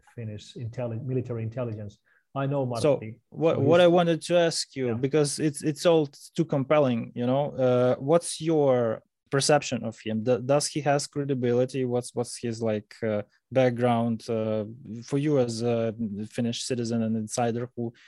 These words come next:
Speaker 2: knows a thing or two about this stuff?
Speaker 1: Yeah.
Speaker 2: Should we, should we listen to him?
Speaker 1: Martti is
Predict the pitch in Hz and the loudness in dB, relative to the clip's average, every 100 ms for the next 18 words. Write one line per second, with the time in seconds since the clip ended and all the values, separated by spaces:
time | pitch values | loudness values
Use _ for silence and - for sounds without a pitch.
0 | - _ - 135 135 135 139 151 147 135 | -20 _ -2 2 2 2 0 0 2 0
1 | - 139 160 - 127 135 139 156 _ 139 | 0 0 0 -4 0 4 2 0 _ -4
2 | 151 - - 143 170 - _ _ _ - | -4 -4 0 0 0 -6 _ _ _ -10
3 | 147 - 160 156 160 147 165 165 156 151 | -8 -2 0 2 2 0 0 2 4 2
4 | 208 202 233 240 _ _ _ _ _ _ | 0 -2 -2 -2 _ _ _ _ _ _
5 | _ _ _ _ _ _ _ - 139 139 | _ _ _ _ _ _ _ -8 -4 -4
6 | - 143 - 139 127 110 - - | -6 -8 -4 0 0 -2 -8 -16